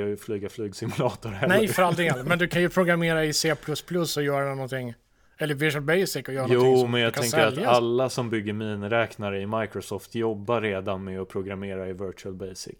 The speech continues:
Speaker 2: Mm.
Speaker 1: Så att de kanske vill slappna av och,
Speaker 2: Och gå hem och
Speaker 1: och
Speaker 2: programmera i
Speaker 1: <laughs> Ja,
Speaker 2: Minecraft
Speaker 1: ja,
Speaker 2: med
Speaker 1: exakt.
Speaker 2: byggstenar och zombier. Ah,
Speaker 1: Eller
Speaker 2: okej.
Speaker 1: spela Doom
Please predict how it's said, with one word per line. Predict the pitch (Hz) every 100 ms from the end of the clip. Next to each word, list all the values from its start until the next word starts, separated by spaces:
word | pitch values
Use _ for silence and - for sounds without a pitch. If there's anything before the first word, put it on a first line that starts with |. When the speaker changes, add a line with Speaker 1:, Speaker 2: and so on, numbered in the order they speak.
| - _ _
Speaker 2:
Mm. | 120 113
Speaker 1:
Så | 113
att | 101
de | 107 104
kanske | 110 101
vill | 104
slappna | 98 107 - 110
av | 117 107 92 95
och, | - 101 98
Speaker 2:
Och | 95
gå | 151
hem | - 98
och |
Speaker 1:
och | 143
Speaker 2:
programmera | - 175 170 175 202 170 147
i |
Speaker 1:
<laughs> |
Ja, | 135 165
Speaker 2:
Minecraft | 180 175 - 139 127 -
Speaker 1:
ja, | 113 113
Speaker 2:
med | 151
Speaker 1:
exakt. | 135 151
Speaker 2:
byggstenar | 104 - 160 156 147
och | 143
zombier. | - 156 135 120
Ah, | 123
Speaker 1:
Eller | 139
Speaker 2:
okej. | 117
Speaker 1:
spela | 117 120 104 104
Doom | 107 110 104 92 92